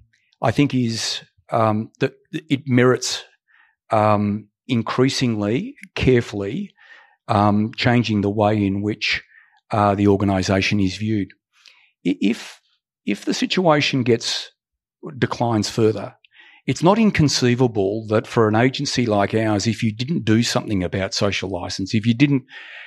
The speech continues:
give the public a sense of what type of people you are, you know, are you, are you maverick?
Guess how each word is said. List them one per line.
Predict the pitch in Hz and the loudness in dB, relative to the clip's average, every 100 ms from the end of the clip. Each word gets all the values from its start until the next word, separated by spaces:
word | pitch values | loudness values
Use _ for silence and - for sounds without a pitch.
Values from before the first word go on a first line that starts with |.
| - - 123 | -20 -12 2
give | 135 127 | 4 4
the | 139 | 0
public | - 120 110 98 | 0 2 2 2
a | |
sense | 98 120 113 - | 2 4 2 2
of | 101 | 2
what | 107 127 | 0 -2
type | - 117 104 | 0 0 0
of | 104 | -2
people | - 110 110 | -2 -2 0
you | 101 98 95 | 2 2 2
are, | 98 101 98 101 98 110 | 2 0 0 -2 -4 -4
you | 104 | -4
know, | 98 101 | -2 2
are | 107 | 2
you, | 107 107 98 98 101 | 2 0 0 -2 -2
are | 101 | -2
you | 98 92 | 0 0
maverick? | 95 107 117 117 | 0 2 0 0